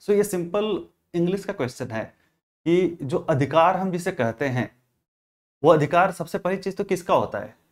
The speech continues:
क्या ये इंडिविजुअल का होता है या स्टेट का होता है? Obviously राइट्स सिटीजन्स के होते हैं, स्टेट के नहीं होते हैं। ओके, so जो rights are claims of the state, जो कि पहले op-,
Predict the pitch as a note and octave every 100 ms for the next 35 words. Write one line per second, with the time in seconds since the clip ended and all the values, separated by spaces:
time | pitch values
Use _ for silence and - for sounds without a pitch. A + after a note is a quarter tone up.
0 | _ - D#3+ F#3 - D3 C3+ B2+ C3+ D#3
1 | F3 E3+ E3 E3+ E3 F#3 - _ _ C3+
2 | D3+ D3+ - C3 C3 A2 G2 - G2 F#2
3 | - A#2+ E3+ E3+ D3+ A2+ A#2 D3 - _
4 | _ D3 C3+ E3 E3+ E3+ D#3+ D#3 D#3 -
5 | _ - B2+ B2 D#3+ F3 F3 D#3+ D3 D3
6 | _ _ _ _ _ _ - D#3 F#3 -
7 | _ - - G3+ - - D3 B2 D#3+ F#3+
8 | G3+ - - - A#2+ C3+ G3 - - -
9 | - _ _ _ _ _ C3+ D3+ E3 -
10 | _ C3+ C3+ D#3+ F3+ - - C#3 C#3 D3+
11 | E3+ - D#3+ C#3+ G2+ C3 D3 - C3 D#3+
12 | E3+ D#3 -